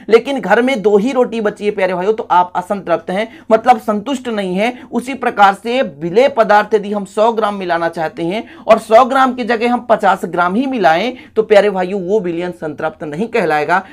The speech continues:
तो वो क्या कहलाएगा? असंतृप्त विलयन। मतलब समझें, थोड़ा समझने की कोशिश करें, बहुत सिंपल है।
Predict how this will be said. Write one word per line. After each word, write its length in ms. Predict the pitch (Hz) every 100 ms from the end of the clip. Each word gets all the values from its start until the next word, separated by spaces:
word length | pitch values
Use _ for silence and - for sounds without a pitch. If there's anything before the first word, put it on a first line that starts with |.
| _
तो 60 | 208
वो 80 | 196
क्या 160 | 190
कहलाएगा? 520 | 165 156 143 147 175 - _ -
असंतृप्त 580 | 196 190 139 123 120 123
विलयन। 300 | 117 120 - _ _ _ _ _ _ _
मतलब 560 | 151 160 165 196 139 - _ _ -
समझें, 500 | 190 214 180 151 - _ _
थोड़ा 220 | 190 202 220
समझने 420 | 220 196 190 208
की 60 |
कोशिश 260 | 202 190 190
करें, 260 | 220 202 170
बहुत 260 | 180 196
सिंपल 340 | 196 170 190 190
है। 220 | 208